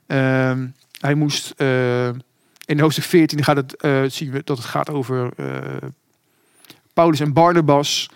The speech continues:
die, eh, als goden gezien wordt. Als goden gezien worden. En de mensen, eh, gaan hun als afgoden, eh, aanbidden.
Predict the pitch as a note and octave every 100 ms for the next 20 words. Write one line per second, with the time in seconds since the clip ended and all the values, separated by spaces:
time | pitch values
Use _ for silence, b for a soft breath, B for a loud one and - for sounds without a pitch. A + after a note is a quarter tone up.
0 | b b - C3+ D3 C#3+ D#3 C#3 C#3+ C#3
1 | D3+ F#3 D#3+ C3+ D3 C3+ A2 G#2 - _
2 | _ _ _ _ _ _ - - - F3
3 | D#3+ C3+ C#3 B2 A#2 - C3 C3 C#3 C#3+
4 | D#3 C#3 B2+ B2+ - _ C#3 B2+ B2 -
5 | - C#3 C3 C3 C3 C3+ A#2 - - C#3
6 | B2 A#2+ A#2+ - _ - A2+ B2 A#2+ b
7 | b b b C3+ B2+ B2+ A#2 B2+